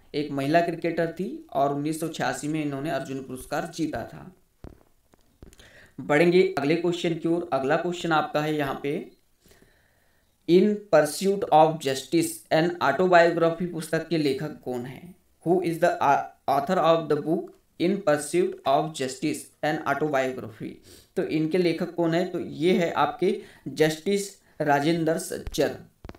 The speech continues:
बढ़ेंगे अगले क्वेश्चन की ओर। और अगला क्वेश्चन आपका है यहाँ पे, मध्य प्रदेश के एक प्रसिद्ध खेल व्यक्तित्व मोहम्मद समीर दाद का संबंध किस खेल से है?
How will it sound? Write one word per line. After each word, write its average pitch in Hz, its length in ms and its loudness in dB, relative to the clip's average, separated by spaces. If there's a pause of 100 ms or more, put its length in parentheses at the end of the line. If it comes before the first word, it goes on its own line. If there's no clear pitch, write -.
(880)
बढ़ेंगे 175 480 6 (160)
अगले 143 240 2
क्वेश्चन 185 420 -2
की 175 120 -2
ओर। 180 280 2
और 147 180 4
अगला 139 260 2
क्वेश्चन 185 360 -4
आपका 165 260 0
है 160 200 -2
यहाँ 139 280 -4
पे, 165 200 -4 (560)
मध्य 170 320 2
प्रदेश 180 380 0
के 190 80 0 (100)
एक 175 240 -2
प्रसिद्ध 170 440 -2
खेल 160 400 0 (320)
व्यक्तित्व 147 720 -2 (380)
मोहम्मद 175 480 2
समीर 156 360 -2
दाद 147 400 0
का 160 120 -2
संबंध 147 480 -4
किस 147 220 -6
खेल 123 260 -8
से 127 220 -6
है? 123 80 -4